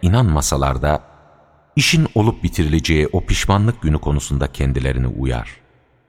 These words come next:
Gerçek şudur ki, yere ve yer üzerinde bulunanlara mirasçı olacak olan biziz. Sonunda onlar bize döndürüleceklerdir. Kitapta İbrahim'i de an. Çünkü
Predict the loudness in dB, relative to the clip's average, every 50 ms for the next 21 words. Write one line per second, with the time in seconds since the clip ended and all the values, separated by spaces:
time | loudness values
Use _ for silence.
0 | _ _ _ _ _ _ _ _ _ _ _ _ _ _ _ _ _ _ _ _
1 | _ _ _ _ _ _ _ _ _ _ 2 2 2 4 2 0 0 2 0 2
2 | 2 4 2 0 0 0 0 2 2 2 -2 -6 -16 -20 -20 -20 _ _ _ _
3 | _ _ 2 2 4 4 4 2 2 2 2 2 2 0 0 2 4 4 4 4
4 | 2 0 2 2 2 4 4 4 2 2 0 2 0 2 2 2 2 2 2 2
5 | 2 2 2 2 2 4 4 2 2 0 -2 -2 -2 -2 0 -2 -2 -2 -2 -2
6 | -2 0 0 -2 -2 -4 -6 -6 -6 -6 -8 -8 -10 -10 -12 _ _ _ _ _
7 | _ _ _ _ _ _ -6 -2 0 2 2 2 2 2 2 2 2 2 2 0
8 | -2 -2 -4 -4 -2 0 0 0 0 -2 -2 -2 -2 -4 -6 -6 -6 -6 -6 -8
9 | -6 -6 -6 -6 -6 -6 -8 -10 -10 -12 -14 -20 _ _ _ _ _ _ _ _
10 | _ _ _ _ _ _ _ _ _ _ _ _ _ _ _ _ _ _ _ _
11 | _ _ _ _ _ -2 2 4 4 4 4 2 0 0 0 2 0 0 0 4
12 | 4 4 4 4 4 4 2 2 2 0 -4 -4 -6 -6 -6 -6 -6 -8 -14 _
13 | _ _ _ _ _ _ _ _ _ _ _ _ _ _ _ _ _ _ _ -2
14 | 2 2 2 2 0